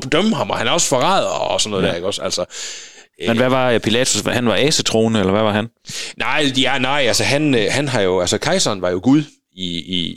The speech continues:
Speaker 1: i romersk, øh, religiøsitet. Så han er, altså, øh, den kejser, som er nu, han er den, han, han hedder
Speaker 2: Altså dengang, ikke nu.
Speaker 1: Ja,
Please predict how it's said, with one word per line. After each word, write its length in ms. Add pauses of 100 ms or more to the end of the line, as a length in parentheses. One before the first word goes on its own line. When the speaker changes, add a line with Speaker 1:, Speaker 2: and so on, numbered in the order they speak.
Speaker 1:
i 40
romersk, 600
øh, 280 (160)
religiøsitet. 480 (460)
Så 100
han 140
er, 140 (400)
altså, 200 (140)
øh, 80 (480)
den 140
kejser, 320
som 180
er 100
nu, 280 (440)
han 180
er 100
den, 420
han, 200
han 280
hedder 120
Speaker 2:
Altså 140
dengang, 380 (220)
ikke 140
nu. 120
Speaker 1:
Ja, 100